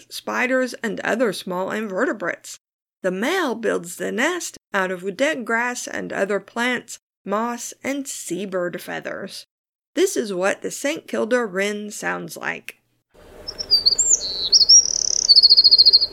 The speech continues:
Another animal found nowhere else in the world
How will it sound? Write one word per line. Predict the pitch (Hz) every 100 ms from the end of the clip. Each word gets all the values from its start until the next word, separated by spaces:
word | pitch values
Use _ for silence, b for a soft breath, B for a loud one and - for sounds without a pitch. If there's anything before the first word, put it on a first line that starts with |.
| - - - _ _ _ _ _
Another | 208 220 370 370 240
animal | 202 202 208 208
found | 208 202 180 175 170
nowhere | 175 190 208 196
else | 202 226 208
in | 185
the |
world | 165 180 262 311 262